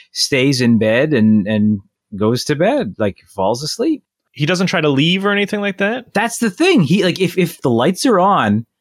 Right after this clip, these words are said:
Speaker 1: that kid gets up and he gets out and he goes to his bookshelf and he grabs books and he jumps, jumps around and, like, shakes the little door that we have that's supposed to keep him from falling out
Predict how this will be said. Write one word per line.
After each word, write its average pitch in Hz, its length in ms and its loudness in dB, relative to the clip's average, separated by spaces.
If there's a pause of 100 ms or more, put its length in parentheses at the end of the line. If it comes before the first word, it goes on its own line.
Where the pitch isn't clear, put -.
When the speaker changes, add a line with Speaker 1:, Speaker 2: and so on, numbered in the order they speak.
(280)
Speaker 1:
that 147 160 -2
kid 147 140 -2
gets 113 260 -2
up 214 240 2
and 143 100 -2
he 120 40 0
gets 110 200 -2
out 180 240 2
and 139 100 -6
he 117 140 2
goes 113 160 0
to 110 80 -4
his 95 140 -2
bookshelf 180 560 0
and 127 60 2
he 110 40 0
grabs 101 240 -4
books 180 420 0
and 120 80 2
he 101 100 0 (100)
jumps, 135 360 -2 (200)
jumps 151 260 -2
around 156 600 2
and, 98 120 -2
like, 90 300 -2 (400)
shakes - 560 -2
the 131 80 0
little 131 240 2
door 131 420 0
that 151 100 0
we 151 140 2
have 143 300 -2
that's 143 120 -6
supposed - 260 -4
to 120 40 -10
keep - 240 -4
him 127 100 -8
from 101 200 -8
falling 120 420 0
out 135 220 0